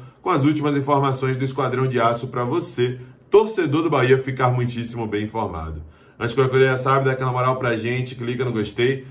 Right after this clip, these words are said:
É rápido, simples, fácil, nos ajuda muito a impulsionar esse vídeo, propagar o nome do canal e difundir o nome do Esporte Clube Bahia. Se inscreve se você ainda não for inscrito, ativa aí o sininho pra receber todas as novidades.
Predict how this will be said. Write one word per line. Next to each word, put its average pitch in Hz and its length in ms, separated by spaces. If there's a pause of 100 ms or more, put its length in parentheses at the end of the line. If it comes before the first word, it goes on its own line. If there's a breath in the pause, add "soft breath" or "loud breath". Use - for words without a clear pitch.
(120)
É - 80
rápido, 127 380
simples, 123 460
fácil, 127 340
nos 110 100
ajuda 123 280
muito 131 420
a 90 40
impulsionar 117 340
esse 120 160
vídeo, 139 260
propagar 127 380
o 120 60
nome 113 140
do 104 40
canal 110 200
e 131 40
difundir 131 500
o 131 40
nome 120 180
do 107 60
Esporte 107 280
Clube 107 180
Bahia. 82 380 (400 soft breath)
Se 135 160
inscreve 139 420
se 151 60
você 143 180
ainda 139 120
não 135 100
for 131 120
inscrito, 139 460
ativa 143 400
aí 135 140
o 135 80
sininho 120 320
pra 127 100
receber 123 280
todas 123 180
as 113 80
novidades. 110 420